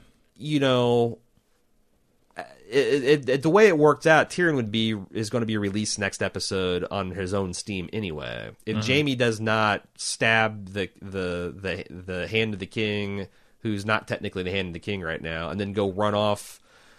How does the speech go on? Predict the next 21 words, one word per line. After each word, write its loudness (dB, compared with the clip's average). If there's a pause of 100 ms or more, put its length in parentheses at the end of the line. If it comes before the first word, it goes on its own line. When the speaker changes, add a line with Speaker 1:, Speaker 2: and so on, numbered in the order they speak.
(180)
Speaker 1:
And 0
Tywin's 4
also, 6
we 2
find 0
out 0
next -2
episode, -2
doing -2
some -8
fuckery. -2
He's, -4
like, 0
starting -2
to -4
pro-, -2
apply -2
pressure -4
to -6
the -6
Riverlands. -2